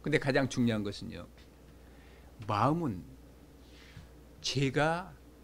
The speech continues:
변화시킬 수는 없어요. 이건 굉장히 중요한, 마음을 새롭게, 다시 말하면 성경에 보면 마음을 지키라 그랬죠.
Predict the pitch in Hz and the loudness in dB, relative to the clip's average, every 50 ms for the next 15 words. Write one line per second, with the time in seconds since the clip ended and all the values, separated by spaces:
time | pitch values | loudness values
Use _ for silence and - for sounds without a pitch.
0 | - - - - - 131 135 139 135 139 143 - - - - 143 127 - - 143 | -20 -20 -18 -8 -2 2 4 4 4 4 4 0 -2 -2 -2 -2 -2 -2 -4 -4
1 | 117 87 - - - 90 85 - - - - - - - - - - - - - | -4 -4 -6 -8 -8 -8 -10 -12 -14 -18 -20 -20 -20 -20 -20 -20 -20 -20 -20 -20
2 | - - - - - - - - - - - - - - - - - - - - | -20 -20 -20 -20 -20 -20 -20 -20 -20 -20 -20 -20 -20 -20 -20 -20 -20 -20 -20 -20
3 | - - - - - - - - - - - - - - - - - - - - | -20 -20 -20 -20 -20 -20 -20 -20 -20 -20 -20 -20 -20 -20 -20 -20 -20 -20 -20 -20
4 | - - - 123 120 123 120 117 - 120 131 135 131 131 127 - 104 92 90 - | -20 -12 -8 -4 -2 -2 -2 -2 -4 -4 -2 -2 -2 -4 -4 -6 -8 -8 -8 -12
5 | - - - - - - - - - - - - - - - - - - - - | -14 -16 -20 -20 -20 -20 -20 -20 -20 -20 -20 -20 -20 -20 -20 -20 -20 -20 -20 -20
6 | - - - - - - - - - - - - - 107 107 110 120 143 170 180 | -20 -20 -20 -20 -20 -20 -20 -20 -20 -20 -20 -14 -6 -4 -2 2 4 4 4 6
7 | 180 143 131 160 196 226 220 - - - - - - - 208 226 196 - - - | 6 4 4 4 0 -4 -10 -14 -12 -8 -8 -6 -4 -2 -2 -2 -2 -2 -6 -8
8 | - 85 71 - - - - - - - - - - - - - - - - - | -8 -8 -8 -8 -14 -20 -20 -20 -20 -20 -20 -20 -20 -20 -20 -20 -20 -20 -20 -20
9 | - - - - - - - - - - - - 151 147 - 156 151 143 143 156 | -20 -20 -20 -20 -20 -20 -20 -20 -20 -12 2 4 4 4 6 4 4 6 6 4
10 | 165 131 120 127 - - 160 165 165 170 160 156 156 151 151 143 123 127 107 104 | 2 -2 -4 -6 -4 0 0 4 6 8 8 8 8 6 6 6 4 4 2 -2
11 | 107 - - 139 165 185 143 - - - - - - - - 269 269 214 143 127 | -2 4 6 6 6 6 4 4 2 0 0 2 -2 -2 2 4 4 4 4 2
12 | 107 95 - - - 85 - - 247 | -2 -2 -4 -4 -6 -6 -6 -8 -12